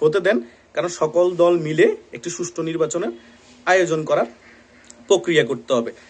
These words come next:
তাহলে দেশে সুশৃঙ্খলতা ফিরে আসবে, chain of command ফিরে আসবে। এখন একটা নির্বাচিত সরকার না থাকার কারণে দেশের মধ্যে এখন শৃঙ্খলতা ফিরে আসা নাই। যে যা পারতেছে, যে যেরকম পারতেছে, সে সেভাবে লুটপাট লুণ্ঠন করতেছে। এর ফলে দেশের ক্ষতি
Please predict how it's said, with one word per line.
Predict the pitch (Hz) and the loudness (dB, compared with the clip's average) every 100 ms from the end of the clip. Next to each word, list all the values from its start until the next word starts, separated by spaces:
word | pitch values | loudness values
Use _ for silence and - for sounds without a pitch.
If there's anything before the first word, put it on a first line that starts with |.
| _ - | _ -6
তাহলে | 160 175 196 156 | 0 2 2 0
দেশে | 147 185 | -2 -8
সুশৃঙ্খলতা | - 170 165 165 165 139 175 - | -8 -6 -6 -2 0 0 -4 -2
ফিরে | 170 180 | 0 2
আসবে, | 156 156 - - _ | 0 -4 -4 -6 _
chain | 190 185 | -2 0
of | 180 - | -2 -2
command | 175 170 | -4 -4
ফিরে | 160 147 | 0 0
আসবে। | 120 117 117 - _ - | 0 -8 -12 -16 _ -8
এখন | 143 185 | -4 -4
একটা | 180 190 | -2 -2
নির্বাচিত | 190 175 156 151 139 - | -2 0 -2 -2 -8 -6
সরকার | 147 - 175 147 | -8 -6 -6 -4
না | 139 | -6
থাকার | 185 175 175 | -4 -4 -2
কারণে | 170 180 175 | -4 -4 -6
দেশের | 131 156 160 | -8 -8 -8
মধ্যে | 156 160 156 | -4 -4 -4
এখন | 170 | -6
শৃঙ্খলতা | - 156 151 160 160 165 | -8 -8 -4 -2 -2 -6
ফিরে | 156 165 160 | -4 -2 -2
আসা | 170 185 | -2 -6
নাই। | 233 - - _ - | -8 -14 -20 _ -2
যে | 165 175 170 | 6 8 6
যা | 143 170 175 | 4 0 0
পারতেছে, | 175 - 175 185 | -6 -6 -6 -4
যে | 160 156 | -4 0
যেরকম | 151 139 135 127 | 0 0 -6 -6
পারতেছে, | 120 143 170 | -8 -10 -10
সে | - 170 | -6 -6
সেভাবে | - 160 165 170 415 - - - - | -4 -2 0 0 -2 -4 -20 -12 -4
লুটপাট | 165 - 156 151 | -4 2 0 0
লুণ্ঠন | 147 151 170 165 | -6 -6 -6 -6
করতেছে। | 120 - 117 113 - - - | -10 -10 -10 -10 -12 -20 -6
এর | 156 175 | -4 0
ফলে | 196 | 0
দেশের | 170 151 202 | 0 0 0
ক্ষতি | 180 180 | -2 -2